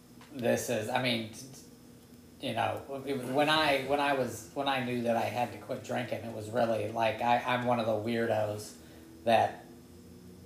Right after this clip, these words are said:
the moment I saw my sister and she said I needed help, and that was,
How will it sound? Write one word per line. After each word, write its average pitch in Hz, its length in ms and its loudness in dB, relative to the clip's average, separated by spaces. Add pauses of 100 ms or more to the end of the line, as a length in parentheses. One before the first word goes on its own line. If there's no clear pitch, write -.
the 120 300 2
moment 127 560 4
I 123 80 4
saw 123 260 2
my 117 160 0
sister 120 540 0
and 110 140 -4
she 117 160 -8
said 120 200 -4
I 110 140 -6
needed 110 240 -8
help, 110 420 -8 (760)
and 113 180 -4
that 120 240 4
was, 113 220 2